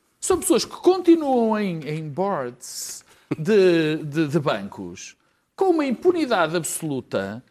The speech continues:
e não se passa rigorosamente nada. Nós te convemos lembrar que este episódio do Berardo na, na luta, eh, Berardo estava metido, peão ou bispo, ou torre, ou cavalo, o que se quiser chamar,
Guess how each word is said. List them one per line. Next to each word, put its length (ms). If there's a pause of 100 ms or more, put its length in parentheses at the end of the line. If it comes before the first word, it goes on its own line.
(240)
e 120
não 160
se 100
passa 420
rigorosamente 800
nada. 500 (800)
Nós 240
te 60
convemos 380
lembrar 500 (420)
que 80
este 160
episódio 480
do 20
Berardo 360 (100)
na, 220
na 160
luta, 280
eh, 160
Berardo 360
estava 260
metido, 560 (580)
peão 320
ou 140
bispo, 460
ou 40
torre, 400
ou 80
cavalo, 720 (300)
o 20
que 60
se 80
quiser 320
chamar, 640